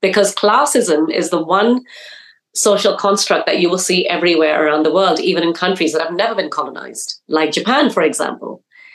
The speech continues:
colorism is rampant in Japan and in China and in Korea. And the narrative is, as I was saying, if you're fairer, you are probably from a more, uh, wealthier background. Um,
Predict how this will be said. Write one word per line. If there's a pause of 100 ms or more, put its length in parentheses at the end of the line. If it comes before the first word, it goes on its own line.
(280)
colorism
is
rampant
in
Japan (360)
and
in
China
and
in
Korea. (1300)
And
the
narrative
is, (640)
as
I
was
saying,
if
you're
fairer, (320)
you
are
probably
from
a
more, (480)
uh,
wealthier
background. (1000)
Um,